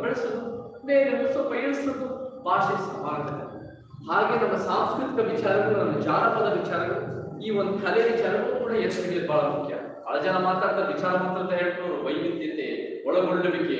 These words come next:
ಬಹುತ್ವ, ಅದು ಯಾವುದೋ ಸಂವಿಧಾನ ಪೀಠಿಕೆಯಲ್ಲಿ ಪದಗಳಿಲ್ಲ. ನ್ಯಾಯ ಅನ್ನೋ ಸಂವಿಧಾನ ಪೀಠಿಕೆ ಪದನೇ ಇದೆ. ನಾವು ಸಾಂಸ್ಕೃತಿಕವಾಗಿ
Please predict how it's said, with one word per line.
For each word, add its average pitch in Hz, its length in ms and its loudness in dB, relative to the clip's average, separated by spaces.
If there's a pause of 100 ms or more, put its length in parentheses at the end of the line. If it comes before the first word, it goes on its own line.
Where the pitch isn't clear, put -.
(100)
ಬಹುತ್ವ, - 480 0
ಅದು - 160 0 (520)
ಯಾವುದೋ - 300 2
ಸಂವಿಧಾನ 170 320 0 (100)
ಪೀಠಿಕೆಯಲ್ಲಿ 175 520 -2
ಪದಗಳಿಲ್ಲ. 160 500 2 (680)
ನ್ಯಾಯ 151 280 4 (140)
ಅನ್ನೋ 226 220 4
ಸಂವಿಧಾನ 175 400 0
ಪೀಠಿಕೆ 180 320 -2
ಪದನೇ 156 340 2
ಇದೆ. - 140 2 (320)
ನಾವು 262 180 -6
ಸಾಂಸ್ಕೃತಿಕವಾಗಿ 220 760 0